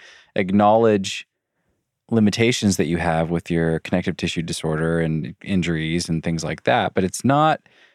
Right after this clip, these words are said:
negative. It's not a complaint. It's not an excuse. It's just you're recognizing it and working around it. You're so positive. W-, how, how did you reach that place?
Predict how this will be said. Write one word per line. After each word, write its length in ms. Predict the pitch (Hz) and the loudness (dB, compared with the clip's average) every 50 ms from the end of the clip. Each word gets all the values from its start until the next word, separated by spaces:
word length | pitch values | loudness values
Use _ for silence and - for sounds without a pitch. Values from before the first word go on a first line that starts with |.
| _ _ _ - - | _ _ _ -4 0
negative. 500 | 107 120 143 156 165 127 110 85 80 82 | 2 4 4 4 4 2 0 0 0 -2
It's 140 | 82 - 113 | -2 0 0
not 100 | 113 120 | 0 0
a 40 | - | 0
complaint. 580 | - 107 98 - - - 107 98 98 110 - - - | -2 -4 -4 -4 -2 0 2 2 2 0 0 -4 -6
It's 180 | 98 - - | -10 -4 -2
not 160 | 113 107 107 | 0 0 0
an 60 | 101 107 | 0 -4
excuse. 640 | - - - - - - 98 95 98 104 - - | -6 -6 -10 -12 -6 -2 2 2 2 2 0 -2
It's 140 | - - - | -4 -6 -4
just 340 | - 98 95 - - - _ _ _ _ _ _ _ _ _ _ _ | -4 -4 -4 -4 -8 -14 _ _ _ _ _ _ _ _ _ _ _
you're 140 | 107 104 95 | 2 4 6
recognizing 760 | 104 113 110 - 98 92 90 82 80 80 80 80 82 82 80 | 6 4 4 2 0 2 2 2 2 2 0 0 0 0 0
it 300 | 78 80 80 90 - - _ _ _ _ _ _ - | 0 0 0 -2 -2 -4 _ _ _ _ _ _ -4
and 500 | 90 87 87 85 85 82 80 82 82 87 | 0 0 2 2 2 2 2 0 -2 0
working 380 | 87 90 90 85 - 90 82 | 0 0 0 0 -2 -2 -4
around 420 | 78 78 82 87 90 92 90 82 - | -2 -2 -2 -2 0 0 -2 -2 -2
it. 220 | - - 52 - 170 - _ _ _ _ _ _ _ _ _ _ _ _ _ _ _ _ _ _ _ _ _ _ | -4 -4 -6 -6 -8 -14 _ _ _ _ _ _ _ _ _ _ _ _ _ _ _ _ _ _ _ _ _ _
You're 100 | 117 113 | 0 2
so 200 | - - 156 156 | 4 4 4 2
positive. 800 | - - - 151 156 160 123 87 76 - - 139 - - - - - _ - - - - _ _ _ | 2 0 -2 -2 0 0 -2 -4 -6 -6 -6 -6 -8 -10 -14 -20 -20 _ -20 -20 -20 -20 _ _ _
W-, 160 | 113 107 - - _ _ _ - - | -4 -4 -4 -6 _ _ _ -10 -10
how, 380 | - - - 131 135 143 139 - | -6 -2 0 2 2 2 0 -2
how 360 | - - - 135 131 135 139 139 | -4 -4 -2 0 2 2 2 0
did 220 | 131 127 120 117 | 0 -2 0 0
you 400 | 117 113 113 110 107 104 104 - - _ _ _ _ _ _ _ _ _ _ _ _ _ - - - | 0 2 4 4 4 2 0 -2 -4 _ _ _ _ _ _ _ _ _ _ _ _ _ -20 -6 0
reach 280 | 113 113 113 - - - | 0 0 0 0 -2 -4
that 240 | - 85 - - - - | -2 -2 -2 -4 -8 -12
place? 580 | - - - - - - - - - - - | -10 -8 -8 -8 -10 -12 -14 -16 -20 -20 -18